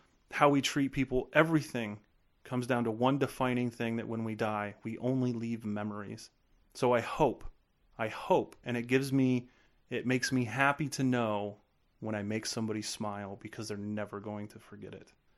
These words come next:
And it gives me hope that when death comes, people will stand around and they will talk about me and how I made them smile. Jennifer will talk to me about how I made her not commit suicide.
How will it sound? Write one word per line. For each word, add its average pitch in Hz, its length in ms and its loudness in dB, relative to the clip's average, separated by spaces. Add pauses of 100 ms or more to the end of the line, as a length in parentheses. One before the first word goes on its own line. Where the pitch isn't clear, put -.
(120)
And 117 80 -8
it 110 80 -8
gives 104 180 -8
me 127 100 -2
hope - 340 -10 (460)
that 113 120 -4
when 117 260 -2 (320)
death 123 260 -2
comes, 110 560 -10 (440)
people 120 320 -2
will 117 140 -4
stand 117 420 -4
around 107 540 -4 (460)
and 110 100 -4
they 107 80 -2
will 104 120 -6
talk 117 340 -6
about 104 440 -8 (440)
me 110 340 -10 (360)
and 117 80 -12
how 107 240 -10
I 107 60 -6
made 107 180 -8
them 101 120 -12
smile. 107 600 -10 (400)
Jennifer 131 380 0
will 104 140 -4
talk 120 340 -4
to 110 100 -6
me 107 100 -4
about 104 240 -6
how 113 220 -4
I 110 80 -4
made 110 180 -6
her 110 100 -6
not 107 220 -8
commit - 280 -12
suicide. 110 640 -14